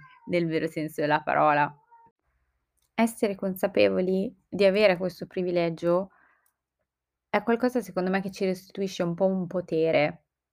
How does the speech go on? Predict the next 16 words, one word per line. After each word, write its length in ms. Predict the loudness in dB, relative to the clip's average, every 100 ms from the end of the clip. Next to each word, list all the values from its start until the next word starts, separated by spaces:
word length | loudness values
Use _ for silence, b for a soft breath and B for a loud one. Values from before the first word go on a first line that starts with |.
| _ _ _ _ _
quello 340 | 0 2 2
di 200 | 0 -2 -2
partecipare 1160 | -2 -2 -12 -10 -4 -2 0 2 2 2 -2 -6
alle 480 | -4 -2 -2 -2
stesse 440 | -4 -4 -6 -6 -8
dinamiche, 840 | -6 -4 -4 -4 -6 -4 -2 -2 -6 B B B -8
uhm, 640 | -4 -2 0 -2 -4 -6 -12 -18 _ _
essendo 420 | -4 -2 0 2 2
forse 280 | 0 -2
un 60 | -6
po' 80 | -6
più 160 | -6
onesti 400 | -4 -4 -6 -8 -6
con 200 | -6 -6
noi 140 | -8
stessi 680 | -6 -2 -2 -2 -8 -8